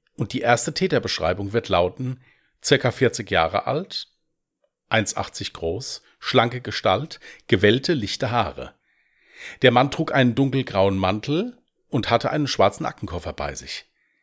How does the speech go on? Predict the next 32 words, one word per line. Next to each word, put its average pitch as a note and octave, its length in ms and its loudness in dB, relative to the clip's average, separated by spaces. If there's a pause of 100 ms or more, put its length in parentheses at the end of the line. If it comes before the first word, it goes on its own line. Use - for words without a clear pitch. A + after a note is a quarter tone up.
(840)
Es - 160 0
soll A2+ 180 8
sich C#3 160 -2
um D#3 100 0
eine A#2+ 140 2
gepflegte - 460 0
Erscheinung A2 420 0
gehandelt - 460 -10
haben. - 320 -12 (1900)
Werner A#2 240 4
Kniesek D3+ 500 2
geht A#2+ 200 2
nun C#3+ 160 0
weiter G2+ 200 4
die D3 120 -6
Straße B2+ 400 2
herunter F#2+ 400 -4
und A#2+ 160 -4
beobachtet F#2+ 500 -2
die A#2+ 80 -6
umliegenden G2 540 -6
Häuser. D#2+ 440 -2 (680)
Vor C#3+ 160 6
dem C#3+ 160 4
Haus E3 180 6
der E3+ 100 2
Familie D3+ 440 2
Altreiter B2 560 4
bleibt A2+ 280 2
er A2 60 -4
schließlich - 380 -4
stehen. F#2 400 -4